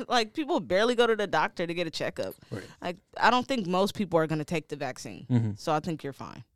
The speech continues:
Speaker 2: Yeah.
Speaker 1: <laughs> And she was like, "Yeah, I know, but I feel like I stole it away." And I'm like, "Girl, you
Speaker 2: What
Speaker 1: didn't steal
Speaker 2: that girl
Speaker 1: nothing."
Speaker 2: said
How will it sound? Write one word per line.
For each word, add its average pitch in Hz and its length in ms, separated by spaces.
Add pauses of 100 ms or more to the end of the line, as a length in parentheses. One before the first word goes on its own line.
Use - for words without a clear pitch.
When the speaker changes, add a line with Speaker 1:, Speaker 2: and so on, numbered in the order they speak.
(160)
Speaker 2:
Yeah. - 380 (240)
Speaker 1:
<laughs> 208 80 (420)
And 214 80
she 240 120
was 233 100
like, 262 160
"Yeah, 311 240
I 339 160
know, 285 420
but 226 120
I 247 80
feel 339 180
like 277 180
I 254 60
stole 320 380
it 277 80
away." 285 500
And 277 80
I'm 233 140
like, 147 180
"Girl, 156 220
you 127 80
Speaker 2:
What 131 80
Speaker 1:
didn't - 80
steal 139 140
Speaker 2:
that 135 80
girl 143 160
Speaker 1:
nothing." 127 140
Speaker 2:
said 143 340